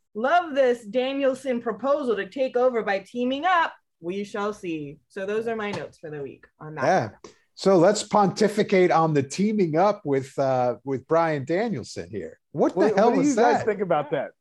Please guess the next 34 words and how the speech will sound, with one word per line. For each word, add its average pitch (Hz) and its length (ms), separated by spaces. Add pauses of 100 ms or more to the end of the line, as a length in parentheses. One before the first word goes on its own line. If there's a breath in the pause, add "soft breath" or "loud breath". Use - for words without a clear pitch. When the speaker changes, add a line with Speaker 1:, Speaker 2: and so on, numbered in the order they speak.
(340)
Speaker 2:
I 269 440
was 214 240
shocked 110 840 (880)
in 165 200
the 156 100
sense 190 400
that, 160 400 (640)
okay, 214 400
I 180 140
could 170 200
see 247 200
them. 208 460
That 185 180
would 208 160
be 190 160
crazy 190 720
as 151 160
a 147 60
tag 147 460
team, 95 340 (180)
but 180 400 (100)
how 247 300
would 285 160
it 285 100
work 262 280
out 254 260
for 214 540 (180)
them 214 320
winning 226 360
the 202 100
championship 220 920
as 196 200
individual 208 800
belts? 233 580